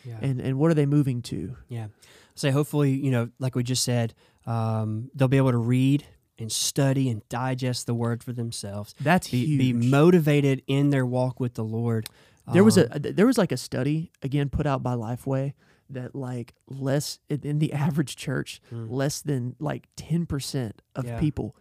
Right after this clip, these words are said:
Speaker 2: feel comfortable
Speaker 1: Yeah.
Speaker 2: studying the word for
Speaker 1: Yeah.
Speaker 2: themselves.
Speaker 1: Yeah.
Speaker 2: They can he-, they can read other people's commentary on it, but actually studying the word for themselves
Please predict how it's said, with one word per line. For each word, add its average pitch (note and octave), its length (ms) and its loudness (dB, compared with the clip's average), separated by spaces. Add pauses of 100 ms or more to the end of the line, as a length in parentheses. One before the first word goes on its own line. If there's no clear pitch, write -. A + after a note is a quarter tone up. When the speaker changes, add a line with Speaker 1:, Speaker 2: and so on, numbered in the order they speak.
(100)
Speaker 2:
feel D#3+ 300 2
comfortable D3 840 -4
Speaker 1:
Yeah. C#3 180 2
Speaker 2:
studying F#3+ 300 8
the E3+ 100 10
word E3+ 240 6
for E3 120 2
Speaker 1:
Yeah. D3 60 4
Speaker 2:
themselves. C3 880 2 (180)
Speaker 1:
Yeah. B2 360 -8
Speaker 2:
They D#3 120 4
can D#3+ 140 2
he-, D#3 120 4
they E3+ 120 4
can F3 120 4
read F#3+ 220 6
other G3 240 6
people's E3 420 0
commentary D#3 760 -2
on B2+ 240 -4
it, B2 160 -6
but D3 140 0
actually E3 460 2
studying D#3+ 380 0
the D3+ 80 2
word D3+ 200 0
for - 120 -6
themselves D3 540 -2